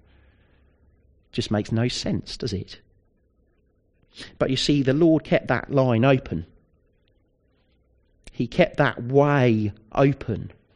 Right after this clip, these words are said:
because he was fulfilling his promises.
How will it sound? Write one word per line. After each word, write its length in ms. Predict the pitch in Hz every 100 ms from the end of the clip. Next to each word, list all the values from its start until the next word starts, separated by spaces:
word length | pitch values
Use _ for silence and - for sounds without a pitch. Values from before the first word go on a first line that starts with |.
| _ _ _ _ -
because 320 | 131 135 -
he 180 | - 131
was 180 | 113
fulfilling 460 | - 113 - 120 98
his 180 | 87 104
promises. 800 | - - 131 98 - 98 - -